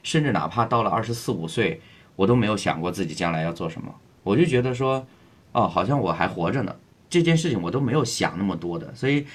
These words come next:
呃，我为什么就是我一，我刚刚就讲说，哎，就是好像现在接触了很多就是偏精英的呢？就是因为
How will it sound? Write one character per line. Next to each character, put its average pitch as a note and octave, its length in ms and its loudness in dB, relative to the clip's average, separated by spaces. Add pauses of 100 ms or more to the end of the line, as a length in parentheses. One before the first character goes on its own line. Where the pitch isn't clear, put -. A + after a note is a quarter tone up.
(340)
呃， G2 180 0
我 F#2+ 140 2
为 E3+ 180 8
什 A#2+ 140 -2
么 A2+ 240 2
就 A#2 100 0
是 A#2+ 140 2
我 F2+ 300 0
一， A2+ 200 2 (140)
我 F#2+ 140 0
刚 A2 140 2
刚 A#2 100 4
就 A#2 100 2
讲 E2+ 260 -2
说， F#2+ 180 -2
哎， A#2 200 -2
就 A#2+ 140 -4
是 A2 80 0
好 E2+ 160 -6
像 G#2+ 320 -2
现 B2 180 -2
在 A#2 100 0
接 A#2 160 0
触 A2+ 140 -2
了 F#2+ 80 0
很 E2 180 -8
多 F#2 220 -4
就 F#2+ 100 -2
是 F#2+ 120 -6
偏 C3 280 -2
精 A#2+ 220 -2
英 A2+ 220 -4
的 F#2+ 100 -4
呢？ E2 160 -4
就 B2+ 140 -4
是 B2 100 -2
因 C3 100 0
为 C3 160 -4